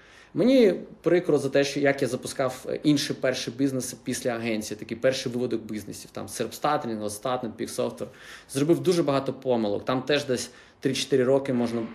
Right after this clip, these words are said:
було зекономити і зробити все за один рік. А, а зараз, е, мені, ну, не прикро, а просто я такий, е, заложник, е, деяких, е, рішень старих, де я маю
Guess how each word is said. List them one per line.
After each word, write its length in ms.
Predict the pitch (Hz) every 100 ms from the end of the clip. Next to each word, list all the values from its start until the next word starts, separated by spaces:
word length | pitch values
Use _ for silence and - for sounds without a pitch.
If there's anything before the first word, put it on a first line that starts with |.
| 113
було 340 | 113 117 113 110
зекономити 640 | 104 - 123 127 123 120
і 40 | 113
зробити 400 | 104 107 113 110
все 240 | - 113
за 280 | 107 107 104
один 360 | 107 110 110 107
рік. 260 | 95 - - - - - -
А, 320 | 107 107 104
а 80 | -
зараз, 520 | 123 160 180 160 -
е, 520 | 127 117 117 113 113 110 - - _ _ _ _ _ -
мені, 580 | 120 120 127 135 135 127
ну, 100 | 131
не 120 | 131
прикро, 440 | 131 - 240 233 131
а 40 |
просто 500 | 113 135 135 123 113
я 320 | 113 131 -
такий, 340 | - - 123 113 - - _ -
е, 460 | 113 113 107 107 107 107 - -
заложник, 760 | 110 127 139 175 160 131 123 -
е, 400 | 117 117 113 113 -
деяких, 640 | 117 131 139 139 127 - -
е, 260 | 120 123 113 -
рішень 500 | 127 - - 120 117
старих, 500 | - - 113 143 165
де 80 | 127
я 140 | 117 120
маю 440 | 123 135 131 113